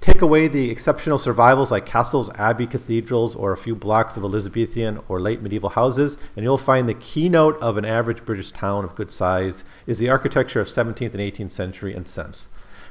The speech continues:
Fires and progress have largely eliminated what went before, though one finds such antiques in many of the smaller villages.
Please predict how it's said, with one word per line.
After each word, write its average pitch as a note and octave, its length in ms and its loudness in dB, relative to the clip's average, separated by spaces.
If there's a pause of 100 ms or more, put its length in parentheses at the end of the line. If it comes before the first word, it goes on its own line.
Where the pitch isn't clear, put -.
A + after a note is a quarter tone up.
Fires E3 340 8
and F3 120 2
progress C#3+ 320 4
have B2+ 100 2
largely B2 300 4
eliminated C3 480 0
what A2+ 100 4
went A2+ 160 -4
before, D#3 560 0 (720)
though C3 220 8
one C3 200 4
finds B2+ 340 0
such A#2+ 160 -2
antiques C#3+ 680 -8 (480)
in G#2+ 200 -4
many C3 280 0
of A#2 80 0
the G#2 80 -6
smaller G#2+ 260 -2
villages. F2+ 560 -8